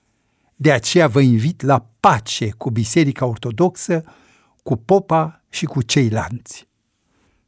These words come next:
„Domnule șef de post, noi n-avem nimic nici cu preotul, nici cu Biserica Ortodoxă.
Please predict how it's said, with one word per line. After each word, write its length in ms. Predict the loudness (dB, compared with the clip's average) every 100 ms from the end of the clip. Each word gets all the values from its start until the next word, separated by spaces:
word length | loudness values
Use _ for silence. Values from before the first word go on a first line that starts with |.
| _
„Domnule 520 | -2 2 4 4 2 2
șef 260 | 0 -4
de 140 | -4 -8
post, 560 | -8 -14 -14 -20 -14 0
noi 180 | 2
n-avem 320 | 4 4 4 2
nimic 400 | 4 2 0 0
nici 300 | 0 0 -2
cu 120 | -8
preotul, 540 | -4 -2 -2 -4 -2
nici 200 | 0 0
cu 120 | -2
Biserica 540 | -4 -4 -2 -2 -2 -4
Ortodoxă. 840 | -4 -6 -10 -10 -12 -18 -20 _